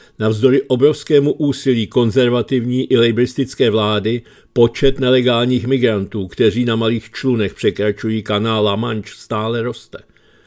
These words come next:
V polovině dubna jejich počet přesáhl osm tisíc osob,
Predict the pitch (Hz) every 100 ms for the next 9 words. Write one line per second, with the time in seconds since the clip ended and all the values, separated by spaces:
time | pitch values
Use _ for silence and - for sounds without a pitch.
0 | _ _ - 131 139 139 151 143 120 160
1 | 113 110 104 113 127 123 139 127 147 143
2 | - 135 147 127 135 - 135 - 143 135
3 | 131 - 139 - - 113 - 80